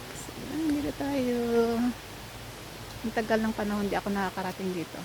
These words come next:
So, ayan, mga kahoy, oh. Ayan. Ayan, mga kahoy. Ayan. Ayan tayo,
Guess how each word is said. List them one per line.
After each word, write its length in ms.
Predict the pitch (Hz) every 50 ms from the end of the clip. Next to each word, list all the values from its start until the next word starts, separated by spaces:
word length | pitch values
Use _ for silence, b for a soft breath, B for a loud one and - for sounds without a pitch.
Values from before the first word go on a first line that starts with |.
| -
So, 80 | - 240
ayan, 1300 | 240 220 - - - - - - - - - - - - - - - - - - - - - - 214 220
mga 200 | 226 233 233 226
kahoy, 240 | - 214 208 214 214 202 -
oh. 80 | -
Ayan. 1040 | 208 - - - - 240 220 220 214 208 208 208 202 202 202 208 214 214 214 214 220 202 - - - - - - - - - - - - - - - - - - - - - - - - -
Ayan, 160 | - 110 107 110 110
mga 120 | 113 110 -
kahoy. 480 | 120 117 123 123 120 135 113 107 104 104 104 110 110 110 107 107 107 107 104 - 107 - - - - - - - - - - - - - - - - - - - -
Ayan. 320 | 233 226 214 214 214 208 202 208 202 - - - - - - - - - - - - - - -
Ayan 120 | - - 190 -
tayo, 160 | 175 151